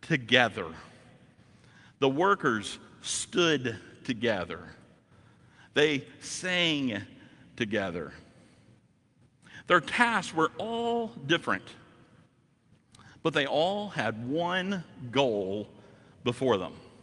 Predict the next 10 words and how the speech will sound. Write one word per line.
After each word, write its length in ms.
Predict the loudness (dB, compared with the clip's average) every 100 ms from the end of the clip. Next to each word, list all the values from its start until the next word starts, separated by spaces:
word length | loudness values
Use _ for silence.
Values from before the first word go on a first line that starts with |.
| -20 -20 -20 _ _ -20 -20 -20 -20 -16 -4
and 80 | 0
that 160 | 2
is 160 | 0 -4
to 100 | -8
glorify 760 | -8 -4 -2 0 -2 -2 -2 0
the 140 | 0
Lord 580 | -2 2 4 4 4 0 -4 -20 -20 -8 0
through 160 | 0
the 120 | 0
rebuilding 840 | -2 -4 0 2 2 -2 -6 -8